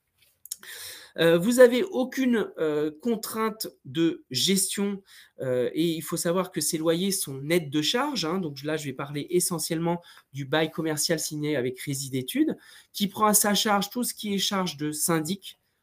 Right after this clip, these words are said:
de copropriété, les assurances, l'entretien et la réparation, que ce soit des espaces privés ou communs, ainsi que le changement de mobilier.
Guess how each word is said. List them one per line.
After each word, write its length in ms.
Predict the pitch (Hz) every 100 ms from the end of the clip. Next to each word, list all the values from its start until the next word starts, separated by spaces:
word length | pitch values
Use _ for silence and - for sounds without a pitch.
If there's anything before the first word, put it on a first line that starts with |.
| -
de 100 | 151
copropriété, 880 | 240 269 220 214 202 185 151 147 151 - _ _
les 240 | 147 202 220
assurances, 720 | 208 - 147 139 170 - - _ _ -
l'entretien 520 | 175 202 226 214 226
et 20 | 214
la 140 | 196
réparation, 720 | 180 180 175 170 - 160 202 - _ -
que 100 | 160
ce 140 | -
soit 260 | 165 180 170
des 220 | 156 151
espaces 340 | 165 - 165
privés 460 | - 160 151 165 165 _ -
ou 120 | 180
communs, 500 | - 143 139 185 247 - -
ainsi 320 | 175 175 240
que 80 | 220
le 60 | 214
changement 440 | - 214 202 226
de 100 | 220
mobilier. 540 | 220 208 202 165 110